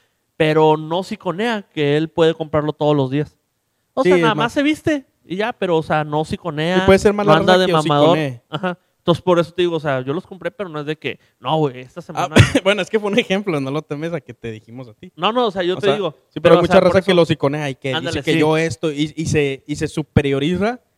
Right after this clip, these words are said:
Speaker 2: ante las demás personas, siendo que,
Speaker 1: Eso sí
Speaker 2: cálmate,
Speaker 1: está naco, o sea
Speaker 2: quieto, o sea, estamos todos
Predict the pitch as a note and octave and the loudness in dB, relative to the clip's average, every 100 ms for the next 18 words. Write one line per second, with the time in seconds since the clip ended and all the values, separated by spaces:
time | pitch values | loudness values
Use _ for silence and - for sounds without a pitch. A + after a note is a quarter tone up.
0 | - C3+ - C#3 C3 C3 C3+ - C3+ C3 | -14 -8 -4 -4 -4 -8 -12 -12 -14 -12
1 | C3 C#3 C3+ B2+ C3 - A2+ - _ _ | -12 -12 -12 -12 -16 -18 -18 -20 _ _
2 | _ C3 C#3 C#3+ D3 B3 C#3 E3+ - E3 | _ -12 -10 -8 -6 -4 -4 -6 -6 -2
3 | - - - C4 G#3+ F3+ - E3 G3 - | 2 2 2 0 0 0 0 0 -2 -4
4 | G#3 G#3+ | -6 -6